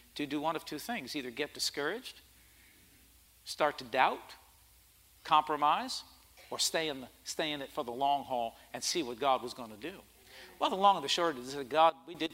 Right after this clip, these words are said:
complete the project. We went a different way. God opened up different doors. Nobody came with a million dollars. Nobody brought any big money, but we were able to work it out to where we built this building and completed it. We shouted victory. And I kept a good heart. We all kept a good heart about it. Now,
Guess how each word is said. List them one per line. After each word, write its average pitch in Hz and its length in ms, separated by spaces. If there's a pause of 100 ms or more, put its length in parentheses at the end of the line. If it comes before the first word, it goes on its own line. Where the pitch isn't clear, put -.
(140)
complete 156 340
the - 60
project. 147 520
We 151 80
went 147 180
a 143 60
different 147 360
way. 131 220
God 131 240
opened 139 260
up - 200
different 143 280
doors. 135 200
Nobody 135 260
came 185 200
with 175 120
a - 20
million 202 280
dollars. 165 420
Nobody 139 260
brought 156 300
any 170 120
big 185 220
money, 156 260 (280)
but 131 120
we 143 160
were 131 200
able 160 280
to - 140
work 147 320
it 202 80 (120)
out 131 300
to 135 80
where 127 220
we 135 160
built 135 320
this 156 120
building 139 360
and 135 80 (240)
completed 131 400
it. 156 80
We 139 80
shouted 127 460
victory. 131 340 (320)
And 127 100
I 139 120
kept - 280
a 156 40
good 147 200
heart. 143 320
We 127 80
all 147 200
kept 156 200
a 147 40
good 156 180
heart 269 220
about 117 220
it. 123 60
Now, 135 240